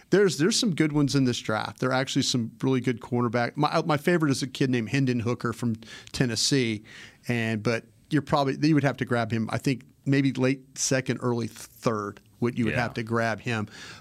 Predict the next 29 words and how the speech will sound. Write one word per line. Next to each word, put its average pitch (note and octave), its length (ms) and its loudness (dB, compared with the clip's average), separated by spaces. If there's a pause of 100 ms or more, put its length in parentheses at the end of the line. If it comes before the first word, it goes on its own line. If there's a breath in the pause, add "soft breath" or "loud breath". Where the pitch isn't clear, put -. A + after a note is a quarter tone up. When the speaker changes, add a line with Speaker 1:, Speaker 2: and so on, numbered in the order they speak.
Speaker 1:
But E3+ 140 2
yeah, F#3+ 220 4
we'll C3 200 0
see. D3+ 220 4
There's, C3 420 0
there's C#3 460 -2
area, D#3 480 0
but C3 280 -2 (520 loud breath)
it, D#3+ 180 2 (340)
to F#3+ 100 2
doing G3 320 2
that D#3+ 240 2
though, D#3 300 4 (120)
one D#3 460 2
year E3 240 4
in C#3 140 0
Green D3 280 2
Bay, D3 460 0
like B2+ 220 -2
I - 20 -6
say, D#3 220 2
we C3+ 160 2
had B2 280 2
Brett C3 240 2
Favre, C3+ 440 2 (420)
Mark C3+ 320 0
Brunell, B2+ 540 0 (600 soft breath)
Ty C#3+ 160 4
Detmer, C3 540 0